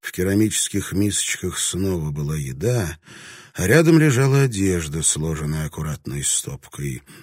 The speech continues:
Её постирали, погладили и заштопали мелкими аккуратными стежками. Но ножа и ключей не было. «Мне бы лучше найти нож и поскорее», подумал он, — «или пистолет».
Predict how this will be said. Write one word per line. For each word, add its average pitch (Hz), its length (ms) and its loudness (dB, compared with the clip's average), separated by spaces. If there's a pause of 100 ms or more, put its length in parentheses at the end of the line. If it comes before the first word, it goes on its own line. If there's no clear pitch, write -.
(120)
Её 85 240 -4
постирали, 95 1000 -4 (300)
погладили 95 920 -2 (380)
и 98 140 0
заштопали 110 920 2
мелкими 95 560 -4
аккуратными 80 720 -10
стежками. - 1040 -10 (480)
Но 113 220 4
ножа 127 420 2
и 120 80 -2
ключей 117 720 -4 (540)
не 90 260 -4
было. - 340 -14 (640)
«Мне 85 320 -2
бы 120 120 -2
лучше 117 420 -4
найти 110 480 -2
нож 92 520 -2
и 76 40 -8
поскорее», 87 880 -4
подумал 71 520 -6
он, — 64 200 -8 (680)
«или - 220 -10
пистолет». - 720 -10